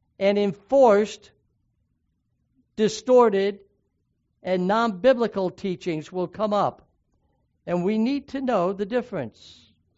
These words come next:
Let's look at First John five eight. It says,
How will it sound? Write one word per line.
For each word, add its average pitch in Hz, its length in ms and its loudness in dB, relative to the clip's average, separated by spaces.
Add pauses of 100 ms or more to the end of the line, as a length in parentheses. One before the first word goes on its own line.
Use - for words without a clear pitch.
(340)
Let's 262 300 -2
look 254 240 -2
at 220 380 0 (100)
First 220 240 -6
John 190 240 0
five 202 500 0 (360)
eight. 180 360 -4 (400)
It 190 180 -2
says, 202 500 0